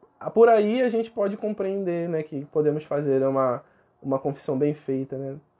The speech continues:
Essa preparação, né? S-, estar preocupado com, com a, com a, com a, o exame de consciência,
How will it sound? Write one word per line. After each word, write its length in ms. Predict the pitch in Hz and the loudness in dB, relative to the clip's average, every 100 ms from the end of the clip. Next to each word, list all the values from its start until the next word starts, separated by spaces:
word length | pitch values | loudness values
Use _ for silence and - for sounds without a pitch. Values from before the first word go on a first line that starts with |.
| _ _ | _ _
Essa 120 | - | -10
preparação, 840 | 151 160 156 156 151 - 135 135 127 | -4 0 2 2 -2 -4 -2 -2 -2
né? 200 | 117 123 _ _ _ | -6 -8 _ _ _
S-, 260 | _ - - | _ -14 -8
estar 360 | 151 - 214 - | -6 0 -2 0
preocupado 560 | 185 185 156 156 180 | -2 -2 0 0 0
com, 400 | - 170 170 151 | -4 -6 -6 -8
com 300 | - 160 160 | -8 -6 -4
a, 260 | 156 151 - - | -2 -4 -6 -10
com 240 | 147 139 | -8 -4
a, 480 | 131 127 117 117 110 - _ _ _ _ _ _ | 0 0 0 -2 -8 -14 _ _ _ _ _ _
com 240 | - 127 120 | -2 2 4
a, 640 | 120 120 117 117 104 113 _ _ _ _ _ _ _ _ _ _ - | 4 4 2 0 -2 -6 _ _ _ _ _ _ _ _ _ _ -6
o 80 | 143 | 0
exame 320 | 143 131 135 | 2 2 0
de 80 | 135 | -4
consciência, 800 | - 131 - 117 110 101 - | -8 -10 -8 -6 -6 -8 -16